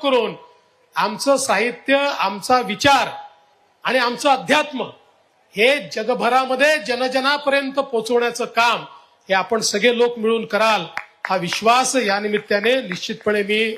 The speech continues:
व्यक्त करतो. आज खरं म्हणजे या अतिशय चांगल्या कार्यक्रमाच्या माध्यमातनं मी मंचावरील सर्व महंत मंडळींना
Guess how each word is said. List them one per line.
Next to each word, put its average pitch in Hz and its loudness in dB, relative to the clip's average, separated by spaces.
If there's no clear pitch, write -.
व्यक्त 170 -4
करतो. 170 -4
आज 214 2
खरं 214 -2
म्हणजे 254 2
या 202 0
अतिशय 240 0
चांगल्या 226 -2
कार्यक्रमाच्या 220 -4
माध्यमातनं 220 0
मी 240 0
मंचावरील 220 0
सर्व 240 0
महंत 208 -2
मंडळींना 208 0